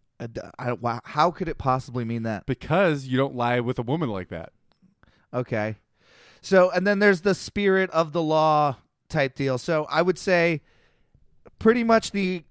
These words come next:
Speaker 1: the church up until the year nineteen fifty would basically put you to death
Speaker 2: It's
Speaker 1: for
Speaker 2: a real
Speaker 1: getting a
Speaker 2: question.
Speaker 1: blowjob from a guy.
Speaker 2: Did they suck dick back then?
Speaker 1: Yeah, of course. You think that we just invented sucking dick?
Speaker 2: Dude, we're clean now.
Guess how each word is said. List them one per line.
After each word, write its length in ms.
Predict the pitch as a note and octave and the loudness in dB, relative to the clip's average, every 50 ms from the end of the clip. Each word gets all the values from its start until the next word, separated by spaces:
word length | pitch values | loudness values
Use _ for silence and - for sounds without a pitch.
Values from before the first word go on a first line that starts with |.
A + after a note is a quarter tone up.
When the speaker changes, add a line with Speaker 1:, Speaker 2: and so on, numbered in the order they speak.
| _ _ | _ _
Speaker 1:
the 120 | D3 D#3 D3 | -10 -8 -6
church 540 | - - F#3 F3+ F3+ F#3 F3+ - - - - - _ _ _ _ _ _ _ _ _ _ _ _ - | 0 4 4 4 4 2 0 -6 -12 -14 -18 -20 _ _ _ _ _ _ _ _ _ _ _ _ -2
up 180 | C3+ C#3 - D#3 | -2 0 0 -2
until 380 | D3+ D3 - F3 E3 D#3 D#3 | -4 -2 0 0 2 2 2
the 100 | C#3+ D3 | 2 0
year 320 | C3+ C3+ C#3 C#3+ C#3+ C#3+ C#3 | 0 0 0 0 0 -2 -2
nineteen 420 | C3+ C3+ C#3 C3+ - D3 C#3+ C3 | -4 -6 -8 -8 -8 -10 -10 -10
fifty 540 | A2+ - - C#3 B2+ - C#3+ B2+ B2 B2 B2 | -8 -6 -6 -6 -4 -4 -6 -4 -4 -4 -6
would 220 | A#2+ A#2+ B2 A#2 | -6 -6 -6 -4
basically 460 | G#2+ C3 B2 A#2+ - C3 B2 B2+ B2 A2 | -2 -2 -2 -2 -4 -6 -6 -6 -6 -4
put 240 | - C#3+ B2+ - - | -2 -4 -4 -2 -4
you 80 | A#2+ | -6
to 80 | A2 G#2 | -6 -6
death 440 | F2+ F2+ A2 G#2+ G#2+ A2 - - _ _ - | -8 -6 -6 -4 -4 -6 -8 -12 _ _ -12
Speaker 2:
It's 80 | - - | -6 -4
Speaker 1:
for 60 | B2+ | 0
Speaker 2:
a 20 | G#2+ | 0
real 120 | C3 C3 | 2 0
Speaker 1:
getting 100 | C#3 C#3 C3+ | 2 2 0
a 80 | B2 | 2
Speaker 2:
question. 220 | C3+ C#3 C#3 C#3 F#3+ | 4 4 2 2 2
Speaker 1:
blowjob 260 | D#3+ C#3 C3+ C3+ C3+ | 2 2 2 0 -2
from 160 | - C#3+ C#3 C#3+ | -4 -6 -6 -4
a 40 | |
guy. 280 | C3 C#3 C#3 C#3+ D3 C#3 - _ _ _ _ _ - A#2+ _ | -2 -2 -2 -2 -2 -6 -10 _ _ _ _ _ -20 -10 _
Speaker 2:
Did 160 | - E3 E3 | -2 -2 0
they 140 | B3 C#4 C4 | 0 -2 -2
suck 320 | - - - D3 D3+ - _ - | -4 -2 -2 -2 -2 -2 _ -4
dick 200 | A#2 A#2 A#2 - | -4 -4 -2 -2
back 240 | - D3+ - - - | -2 -2 -2 -2 -2
then? 280 | E3+ E3+ E3+ E3+ F3 - _ _ _ _ - C3 B2 | -2 -2 -2 -4 -8 -12 _ _ _ _ -20 -14 -4
Speaker 1:
Yeah, 380 | B2 E3+ G#3 A3+ C#4+ D#3+ G2+ - - _ - | 0 0 2 2 0 -2 -8 -12 -16 _ -20
of 120 | - - | -16 -6
course. 460 | - - A#3+ A3+ G3+ D3 - - - - | 2 6 8 8 8 6 2 -6 -10 -10
You 80 | F3+ E3+ | -10 -4
think 240 | - A#3+ A#3 - | -4 -4 -4 0
that 180 | - G#3+ G3+ - | 2 0 0 0
we 160 | F#3 G3 G#3 | -2 -4 -6
just 320 | F3 C#3 E3 F#3 F3+ - G3 | -2 0 0 0 2 2 0
invented 380 | F3+ E3 E3 E3 E3+ E3+ C#3+ | 2 2 2 2 2 2 0
sucking 440 | - - F3+ E3 D#3+ - D#3 D3+ B2 | -2 0 0 0 0 0 -4 -6 -2
dick? 360 | - C3 C#3 F3 - - _ _ - | 0 0 0 0 0 -4 _ _ -6
Speaker 2:
Dude, 200 | F3+ G3 G3 D#3+ | -2 -2 0 0
we're 100 | D#3 C#3+ | -2 -4
clean 420 | - - - D3+ D#3 F#3+ A3 G#3+ E3 | -6 -8 -6 -4 -2 -2 -2 -2 -2
now. 300 | A#2 G#2 F#2+ F2 D#2+ | -2 -2 -2 -4 -8